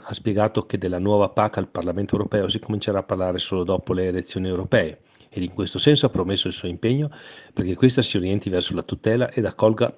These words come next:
le aspettative delle aziende di montagna. "Ora ci aspettiamo la stessa attenzione da parte delle associazioni di categoria",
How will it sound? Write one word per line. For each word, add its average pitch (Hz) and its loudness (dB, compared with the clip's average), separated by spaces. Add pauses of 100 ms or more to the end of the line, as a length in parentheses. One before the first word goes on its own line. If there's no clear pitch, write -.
le 98 -6
aspettative 92 -4
delle 92 -2
aziende 85 -4
di 85 -4
montagna. 78 -10 (1040)
"Ora 117 6 (360)
ci - 0
aspettiamo 117 2
la 101 2
stessa 123 2
attenzione 101 2
da - -12
parte 98 0
delle 82 -4
associazioni - 0
di 101 -4
categoria", 110 2